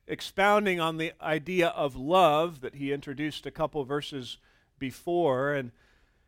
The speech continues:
and he says that, uh, he says in verse thirty-five, "But love your enemies and do good and lend, expecting nothing in return, and your reward will be great."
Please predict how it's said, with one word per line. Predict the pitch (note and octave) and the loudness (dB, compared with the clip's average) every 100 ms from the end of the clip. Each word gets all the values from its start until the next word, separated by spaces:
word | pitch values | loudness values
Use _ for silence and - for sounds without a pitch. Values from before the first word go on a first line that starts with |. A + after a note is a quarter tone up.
| _ - | _ -2
and | F3+ | 0
he | E3+ | 0
says | F3 A3 G#3 E3+ - _ _ | 0 4 4 2 -8 _ _
that, | F3 F3+ _ - | 0 0 _ -4
uh, | D#3+ D3 | 0 0
he | C#3+ E3+ | 0 -2
says | G#3 E3+ | -2 0
in | F3+ | -2
verse | D#3+ E3 | -4 -2
thirty-five, | - G3 F#3+ G3+ F#3+ F3 | 0 0 4 6 8 6
"But | E3 D#3+ | 2 2
love | F3 A3+ B3+ B3 | 8 10 8 6
your | G3 G3 G3 D#3 | 4 4 4 2
enemies | G3+ G#3+ D#3+ A#2+ A2 B2+ F3+ F3 - - _ _ _ _ _ _ _ _ - | 0 2 0 -4 -4 -6 -10 -12 -14 -18 _ _ _ _ _ _ _ _ -2
and | F#3 F#3+ | 0 0
do | G3 G3+ | -2 0
good | D#3 A3+ A3+ F#3 C3+ | 8 10 12 10 6
and | - F3 F3 | -2 -2 4
lend, | F#3 A3 G#3 E3 | 4 6 4 2
expecting | D3+ - - G3+ - F3 F3+ | -4 -4 0 0 0 -2 2
nothing | G3+ G3+ F#3+ F3+ | 2 2 -4 -4
in | D3 E3 | -6 -6
return, | D#3+ D#3+ - G#3+ G3 E3 D#3+ | -4 -6 -6 -2 0 0 -4
and | D#3+ | -4
your | D#3+ D#3+ | -2 0
reward | D#3+ E3 G#3+ G#3+ F#3+ D3+ | -2 4 8 8 6 2
will | E3 | -2
be | D#3 D#3 | -2 -4
great." | C#3+ F3+ F3 G#2+ - | -2 0 2 0 -6